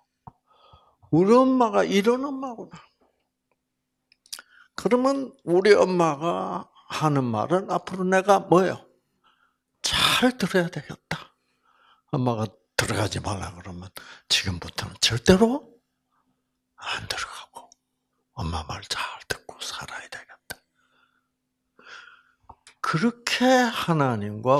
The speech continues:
우리 인간이 같이 살자는 얘기예요. 아시겠죠? 응. 그러니까 회개는, 회개는 나중에 하는 거예요.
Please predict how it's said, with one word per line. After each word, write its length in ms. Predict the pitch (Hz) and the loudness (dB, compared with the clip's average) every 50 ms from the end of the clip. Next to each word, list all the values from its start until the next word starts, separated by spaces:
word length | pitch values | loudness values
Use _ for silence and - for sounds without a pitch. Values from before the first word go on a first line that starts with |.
| - | 2
우리 200 | - 120 123 127 | 0 2 2 4
인간이 680 | 117 110 110 107 92 95 95 95 95 123 165 190 185 - - - - - _ _ - | 4 4 2 0 -4 -6 -8 -8 -6 -4 -4 -4 -4 -6 -14 -20 -20 -20 _ _ -4
같이 400 | - - 110 - - - - 127 | -4 -2 -2 -2 -2 0 0 0
살자는 1040 | - - - - - 92 92 107 107 104 - - 104 - 92 95 101 139 170 185 160 | 0 0 -2 -2 -2 -2 -2 -2 -2 -2 -2 -4 -4 -8 -8 -2 0 2 2 2 2
얘기예요. 800 | 117 95 90 90 87 - - 87 82 - - - - - - - - - - - _ _ _ _ _ _ _ _ _ - - _ _ _ _ - - | 0 0 -2 -2 -4 -4 -6 -8 -8 -8 -10 -14 -16 -16 -16 -16 -18 -20 -20 -20 _ _ _ _ _ _ _ _ _ -14 -14 _ _ _ _ -10 -6
아시겠죠? 640 | 80 78 67 - - - - 71 - - - - - - - 113 147 165 - - _ - - - - - - - - 104 | -4 -4 -4 -4 -6 -6 -10 -14 -14 -12 -12 -12 -12 -8 -4 -2 -2 -2 -4 -8 _ -16 -14 -14 -16 -20 -12 -10 -6 2
응. 240 | 101 123 139 147 123 98 87 78 - - _ - - - - - - - - - - - - - - - - - - - - - - - - - - - - - - - - - - - _ - - - - - - - - - - - - - - - - | 6 8 8 10 8 6 2 -2 -8 -10 _ -4 -4 -4 -4 -8 -8 -8 -8 -8 -8 -8 -12 -10 -10 -10 -8 -8 -10 -12 -12 -12 -10 -10 -10 -12 -12 -14 -14 -14 -10 -10 -10 -10 -10 -16 _ -14 -10 -10 -10 -10 -10 -12 -14 -14 -14 -18 -18 -16 -18 -2 4
그러니까 420 | 156 165 175 156 - 156 135 110 | 6 8 8 10 12 12 12 12
회개는, 1160 | - - 139 139 147 147 143 160 160 156 139 123 117 131 147 151 143 120 98 92 98 - - - - - 101 - 82 82 90 - _ _ _ _ - - - - - _ _ _ _ - | 10 10 12 12 12 12 12 12 12 12 12 10 10 10 10 10 10 8 6 2 -2 -6 -8 -8 -8 -8 -8 -8 -10 -14 -16 -20 _ _ _ _ -20 -20 -20 -20 -20 _ _ _ _ 2
회개는 540 | 127 131 151 165 170 175 147 110 101 - 95 | 4 6 6 6 6 4 2 0 -2 -4 -2
나중에 600 | - 90 82 85 113 107 - 113 113 113 120 123 | 0 2 2 2 0 -2 -2 -2 0 0 2 2
하는 420 | 110 101 117 117 127 131 131 135 | 2 0 -2 -2 -2 -4 -4 -4
거예요. 540 | 131 151 160 175 185 185 175 147 131 - | -4 -2 -2 -2 -2 -2 -4 -6 -10 -12